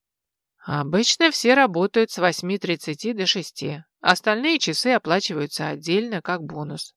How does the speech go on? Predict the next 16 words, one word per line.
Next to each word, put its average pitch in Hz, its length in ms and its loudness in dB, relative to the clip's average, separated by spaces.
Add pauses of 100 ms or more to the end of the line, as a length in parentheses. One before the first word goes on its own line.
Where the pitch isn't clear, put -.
(100)
Но 175 320 0
раз 180 220 4
ты 175 140 0
у - 20 -2
меня 170 400 0
необычный 175 640 -2
работник, 151 600 -2 (400)
да 180 140 2
еще 180 320 4
и 170 80 0
мой 165 240 0
личный, 165 680 -2
твой 240 300 2
график 220 380 0
будет 165 360 -6 (140)
ненормированный. 156 880 -6